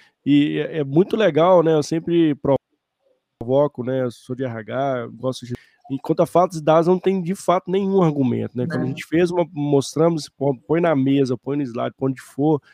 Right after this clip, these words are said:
Speaker 1: olha o quanto que você perde de gr-, só de, falando só de, de, de grana, mas tem outras coisas, clima que fica ruim, é a pessoa, é a pessoa que vai virar na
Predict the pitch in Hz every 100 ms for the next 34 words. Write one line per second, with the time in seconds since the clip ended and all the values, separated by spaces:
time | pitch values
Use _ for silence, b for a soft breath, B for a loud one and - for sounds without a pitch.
0 | b b - 147 190 196 185 - 180 -
1 | 175 - 147 143 131 160 143 147 151 233
2 | _ 190 185 208 226 226 214 170 156 156
3 | 190 180 156 151 135 113 107 107 120 127
4 | 123 120 127 123 151 165 185 - 185 -
5 | 151 135 - - 165 165 147 - _ _
6 | _ _ _ _ _ _ - - 156 120
7 | 143 147 135 b b b _ 151 - 160
8 | _ _ _ _ _ - 123 127 139 139
9 | 156 - 165 139 147 139 139 135 135